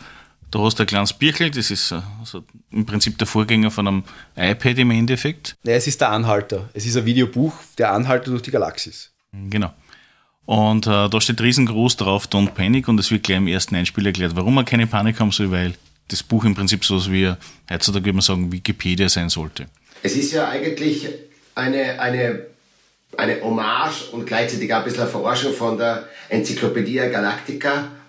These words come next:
Speaker 3: die der Asimov erfunden hat.
Speaker 1: Genau, und die der Asimov im Endeffekt verwurstelt hat in der sogenannten Foundation, äh, Reihe, beziehungsweise im Foundation-Zyklus, wo wir jetzt grad bei Apple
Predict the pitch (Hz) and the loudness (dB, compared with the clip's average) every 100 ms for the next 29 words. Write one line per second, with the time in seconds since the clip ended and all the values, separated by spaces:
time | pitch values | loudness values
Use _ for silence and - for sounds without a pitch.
0 | - 123 127 131 - 98 - - - 104 | -4 -2 0 -2 -2 -2 -2 -6 -6 -2
1 | 95 95 - 73 - - - - _ _ | -2 -2 -6 -6 -6 -8 -12 -18 _ _
2 | _ _ - 143 104 90 90 - 104 101 | _ _ -4 -2 -2 -2 -4 -2 0 2
3 | 117 143 135 127 120 113 123 - 117 - | 2 4 2 2 2 2 2 0 -2 -2
4 | - 113 - - 139 123 113 - 107 107 | 0 2 2 2 0 2 0 2 2 4
5 | 104 101 101 - - - - - 117 110 | 4 2 2 -4 -18 -20 -10 -2 0 2
6 | 104 101 - 101 110 98 92 120 - - | 2 2 0 0 2 2 2 2 2 2
7 | 92 85 78 - - - _ _ _ _ | 0 -2 -6 -12 -16 -18 _ _ _ _
8 | _ _ - 95 92 - - 95 90 87 | _ _ -4 0 0 0 -2 0 0 0
9 | 113 131 123 107 110 104 104 95 104 131 | 0 0 0 2 4 4 2 2 2 2
10 | 117 135 143 131 117 107 104 120 - - | 2 2 4 2 4 4 4 4 0 0
11 | - 104 120 120 - 101 98 95 90 - | 0 4 2 0 0 2 2 2 -2 -8
12 | - _ _ 87 92 - - 139 170 | -20 _ _ -2 -2 -6 0 4 4